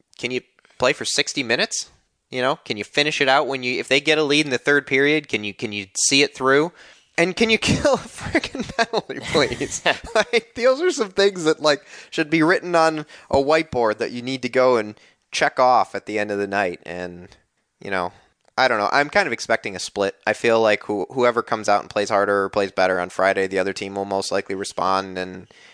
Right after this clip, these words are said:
Speaker 1: it doesn't feel like one of these teams is significantly better than the other. They seem similar teams for different weaknesses and different strengths. But
Speaker 2: I, I think Michigan, Minnesota, Wisconsin are exactly on a similar,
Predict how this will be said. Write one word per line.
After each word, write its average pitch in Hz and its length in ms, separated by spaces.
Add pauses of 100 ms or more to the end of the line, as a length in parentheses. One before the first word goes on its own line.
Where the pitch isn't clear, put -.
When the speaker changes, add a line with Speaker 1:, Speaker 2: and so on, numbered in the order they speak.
(120)
Speaker 1:
it - 160
doesn't 131 320
feel 117 380
like 107 200
one 104 180
of 98 80
these 104 220
teams 101 400
is 95 180
significantly 98 760
better 90 400
than 101 180
the 101 160
other. 98 500 (420)
They 101 120
seem 98 520 (260)
similar 101 540
teams 104 480
for - 220 (120)
different 131 360
weaknesses 104 680
and 95 100
different 92 300
strengths. 110 500
But 160 320
Speaker 2:
I, 160 100
I - 20
think 185 160
Michigan, 147 320
Minnesota, 123 400
Wisconsin 113 640
are 98 200
exactly 98 760 (420)
on 101 140
a 95 40
similar, 101 460